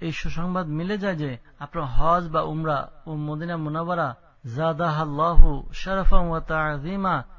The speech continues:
এর উপস্থিত হওয়ার ভিসা লেগেছে, তাহলে আপনারও সিজদায়ে শকর করা উচিত।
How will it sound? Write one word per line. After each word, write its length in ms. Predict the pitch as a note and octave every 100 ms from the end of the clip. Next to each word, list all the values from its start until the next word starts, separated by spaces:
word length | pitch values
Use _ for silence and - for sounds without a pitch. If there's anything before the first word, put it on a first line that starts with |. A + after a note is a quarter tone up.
| -
এর 120 | E3+
উপস্থিত 520 | - - - - G#3
হওয়ার 340 | D#3 D3 F3 D#3+
ভিসা 360 | B2 A#2 F#3
লেগেছে, 520 | G#3 E3+ D3+ - C3 A2+ -
তাহলে 280 | E3+ E3+ E3+
আপনারও 640 | - C#3 - F#3 F3+ D#3
সিজদায়ে 360 | - - F3 F3+
শকর 380 | - E3+ G3+ F3
করা 280 | - E3+ F3+
উচিত। 340 | D3 C3+